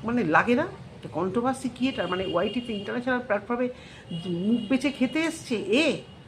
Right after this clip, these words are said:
হ্যাঁ, নাকি মানে, উম, নিজেকে নিজে বেচতে এসছে? আবার সেই একই কথা, বরের, বরের সেই কথা। আচ্ছা, একটা মানুষ বয়স তো হয়েছে, বয়সের সাথে সাথে ম্যাচুরিটিটা আসে। ছেলেবেলায় যেটা করে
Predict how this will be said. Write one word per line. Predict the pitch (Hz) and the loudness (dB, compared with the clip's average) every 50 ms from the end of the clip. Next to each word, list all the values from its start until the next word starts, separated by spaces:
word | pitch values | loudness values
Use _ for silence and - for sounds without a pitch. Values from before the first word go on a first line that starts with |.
| - - - - - | -20 -20 -18 -12 -8
হ্যাঁ, | 208 269 302 - - - - - - - | -6 -6 -6 -8 -12 -16 -20 -16 -8 -6
নাকি | 165 196 - 247 208 170 160 | -4 0 2 2 2 2 0
মানে, | 170 175 180 165 151 175 | 0 0 0 -2 -2 -4
উম, | 175 170 156 151 147 151 151 147 170 175 | -4 -4 -4 -4 -6 -6 -10 -8 -6 0
নিজেকে | 170 202 214 214 269 254 302 285 | 0 2 2 2 0 0 0 0
নিজে | 277 254 269 262 | 2 2 2 2
বেচতে | 214 226 233 233 - - 220 | 2 0 0 0 -2 -2 0
এসছে? | 175 135 - - - 127 - - - - - - - - - - - - - - - | 0 0 -2 -6 -10 -12 -12 -14 -16 -18 -18 -20 -20 -20 -20 -20 -20 -20 -16 -10 -2
আবার | 117 143 196 240 277 311 302 - - | 0 6 10 12 12 10 10 6 0
সেই | - 285 285 226 - - | -2 0 0 -2 0 -2
একই | 202 - - 262 - | -2 -2 -2 -2 -2
কথা, | 277 269 269 285 294 - - - - - - - - - | 0 2 2 2 2 2 0 -4 -8 -10 -10 -10 -2 4
বরের, | 196 202 208 240 247 | 6 6 6 6 2
বরের | 190 151 190 214 226 247 | 2 2 4 4 4 2
সেই | 240 - - 220 247 254 226 - | 0 0 0 2 2 2 2 2
কথা। | 185 196 196 233 262 - - - - - - - - | 0 2 2 2 -2 -2 -6 -10 -12 -12 -12 -2 0
আচ্ছা, | - - - - 285 | 0 0 2 2 0
একটা | 226 - - 254 254 | 0 2 2 2 2
মানুষ | 226 214 208 226 254 254 226 240 - - - - - - - - - - - - 139 | 4 4 4 4 6 4 2 2 -2 -8 -10 -12 -14 -14 -16 -12 -10 -10 -8 2 6
বয়স | 180 214 269 254 - - | 6 6 6 4 2 2
তো | 277 | 2
হয়েছে, | 226 214 185 190 175 | 4 4 2 2 0
বয়সের | 151 170 175 208 208 247 | 0 2 0 2 0 -2
সাথে | - 247 247 - 262 | -2 -2 0 0 0
সাথে | 262 262 - | 0 2 0
ম্যাচুরিটিটা | 240 214 202 202 233 233 247 - - - 254 | 0 0 0 0 0 -2 -2 0 2 4 4
আসে। | 240 233 - 202 - | 4 4 2 -2 -2
ছেলেবেলায় | - - 196 208 220 247 247 269 277 262 | -2 0 2 2 2 4 4 4 4 2
যেটা | 240 - 254 | 2 -2 -2
করে | 240 - 240 240 269 254 | 0 2 2 2 2 0